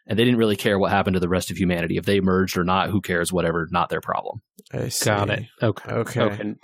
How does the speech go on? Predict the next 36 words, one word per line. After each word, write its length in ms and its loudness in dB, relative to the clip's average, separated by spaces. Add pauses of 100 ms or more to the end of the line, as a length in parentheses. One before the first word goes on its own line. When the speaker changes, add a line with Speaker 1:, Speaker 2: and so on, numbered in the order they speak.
(560)
Speaker 1:
And 380 2
whereas 420 0
Gendo 480 2
very 200 2
specifically 600 2
wants 440 0 (680)
really 320 2
just 300 0
to 200 2
get 220 -2
his 120 -2
wife 260 0
back. 280 -8 (880)
Speaker 3:
Yeah, 180 2 (200)
he 160 2
just 200 -2
wants 340 0
to, 400 0
to 100 2
Speaker 1:
He 120 0
wants 180 6
Speaker 3:
merge 80 0
Speaker 1:
to 60 2
Speaker 3:
in 20 2
a 40 0
Speaker 1:
see 80 -2
Speaker 3:
way 120 2
Speaker 1:
his 120 0
Speaker 3:
that 60 0
lets 100 2
Speaker 1:
wife. 80 -4
Speaker 3:
him 100 2
see 140 0
Yui. 520 0 (500)
Speaker 1:
Right. 280 -2 (320)
Speaker 2:
Okay. 300 -8